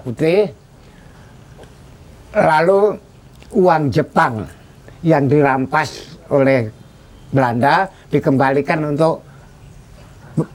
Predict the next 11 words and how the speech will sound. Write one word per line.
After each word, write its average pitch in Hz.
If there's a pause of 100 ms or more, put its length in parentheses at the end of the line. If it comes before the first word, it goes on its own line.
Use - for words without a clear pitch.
(360)
belanja, 131
karena 143
uang 156
Bel-, 139 (280)
uang 139 (840)
Belanda 139
belum 151
beredar, 135
uang 151
seku-, 123 (400)
uang 139